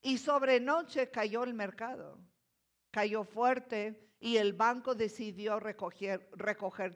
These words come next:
todos sus préstamos y en un solo día quebrantó el negocio, el banco,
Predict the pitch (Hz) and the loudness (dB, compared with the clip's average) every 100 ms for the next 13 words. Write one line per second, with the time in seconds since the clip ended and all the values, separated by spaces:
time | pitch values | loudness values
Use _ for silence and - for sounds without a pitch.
0 | - - 247 254 254 247 - 214 202 - | -10 -6 0 0 0 -8 -10 -4 -4 -4
1 | 196 180 180 180 _ _ - 240 214 196 | -8 -6 -10 -12 _ _ -8 -4 -2 -4
2 | 190 - 294 320 - 311 285 269 208 208 | -8 -8 -6 -6 -2 -2 0 -4 -4 -8
3 | 170 117 170 _ _ _ _ - 208 175 | -6 -8 -14 _ _ _ _ -2 -2 0
4 | 165 165 185 185 170 160 147 147 - - | -2 -2 -4 -4 -6 -10 -10 -12 -14 -18
5 | - - - _ 170 156 147 135 202 - | -18 -20 -20 _ -8 -6 -8 -12 -16 -20